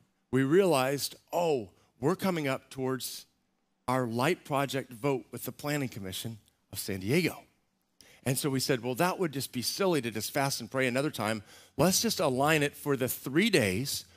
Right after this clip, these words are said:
right before the Planning Commission." And then all of a sudden, I started remembering, "Oh, wow, two thousand twenty-three, that,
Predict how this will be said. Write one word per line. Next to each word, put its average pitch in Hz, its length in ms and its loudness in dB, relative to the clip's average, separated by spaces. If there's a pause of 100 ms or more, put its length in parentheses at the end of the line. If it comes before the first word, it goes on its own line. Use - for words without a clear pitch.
(180)
right 139 240 2
before 147 280 -2
the 120 80 -6
Planning 147 380 -4
Commission." 104 440 -8 (2500)
And 139 260 0
then 226 140 6
all 151 180 2
of 127 60 -4
a 123 40 -4
sudden, 151 560 -2 (840)
I 147 140 2
started 151 280 2
remembering, 143 680 0 (460)
"Oh, 165 100 -6
wow, 165 460 -2 (1400)
two 208 140 -2
thousand 170 260 0
twenty-three, 165 580 -4 (500)
that, 208 280 4